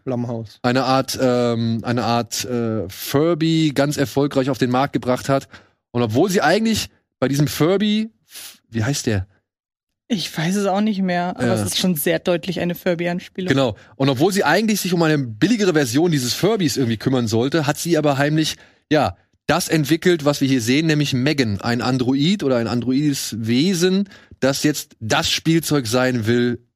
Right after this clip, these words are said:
Speaker 2: oder sein soll, ähm, was das letzte Spielzeug ist, was man braucht. Und <laughs> als, wie soll man sagen, als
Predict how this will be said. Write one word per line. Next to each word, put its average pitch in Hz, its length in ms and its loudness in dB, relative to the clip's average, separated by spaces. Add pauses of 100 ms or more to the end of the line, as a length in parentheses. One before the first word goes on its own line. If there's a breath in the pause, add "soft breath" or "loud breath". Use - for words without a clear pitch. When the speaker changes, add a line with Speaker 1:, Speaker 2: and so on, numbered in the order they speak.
Speaker 2:
oder 113 180 0
sein 117 280 0
soll, 123 360 0 (480 soft breath)
ähm, 110 480 0
was 117 160 0
das 117 120 -2
letzte 135 260 0
Spielzeug 120 420 0
ist, 113 120 -4
was 113 120 0
man 110 140 0
braucht. - 340 -4 (720)
Und 123 580 0 (440)
<laughs> - 460 -20
als, - 380 -2 (260)
wie 110 100 -8
soll 113 100 0
man 104 100 0
sagen, 120 460 0
als - 420 -6